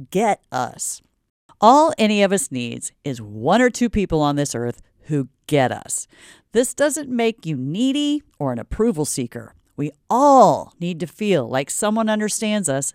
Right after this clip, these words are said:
and validates us. We all need some reassurance that we're okay and a good person sometimes. So we do care what other people think.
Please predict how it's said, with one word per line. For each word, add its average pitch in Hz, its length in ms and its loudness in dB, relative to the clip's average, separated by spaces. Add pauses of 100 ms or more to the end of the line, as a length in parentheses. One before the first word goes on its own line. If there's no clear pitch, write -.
(160)
and 160 200 -4
validates 135 680 -2
us. - 280 -12 (380)
We 147 100 0
all 180 360 4
need 226 180 -4
some 220 180 -2
reassurance 220 580 -2
that 180 120 -6
we're 208 200 2
okay 233 500 0
and 175 100 0
a 202 60 0
good 240 200 -2
person 294 340 -2
sometimes. 131 640 -6 (420)
So 196 160 0
we 202 180 0
do 220 540 2
care 226 340 4
what 190 160 4
other 180 200 0
people 175 240 -2
think. 170 340 -4